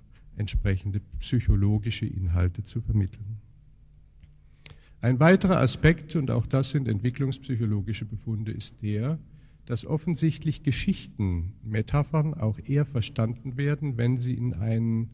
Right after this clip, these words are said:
erfahrungsgemäßen Kontext eingebaut werden. Was bedeutet das?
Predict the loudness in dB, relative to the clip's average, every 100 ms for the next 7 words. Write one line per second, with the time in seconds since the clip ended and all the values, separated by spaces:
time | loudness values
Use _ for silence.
0 | -14 -20 -20 -2 0 2 2 4 0 -2
1 | -4 -2 0 0 -4 0 0 2 0 0
2 | -4 -16 -18 -4 0 0 0 0 2 0
3 | -4 -4 -4 -8 -16 -20 -20 -20 -20 -20
4 | -20 -20 -20 -20 -20 -20 -20 -20 _ -20
5 | -20 -16 -4 -4 -2 -2 4 4 4 0
6 | 2 0 0 -8 -14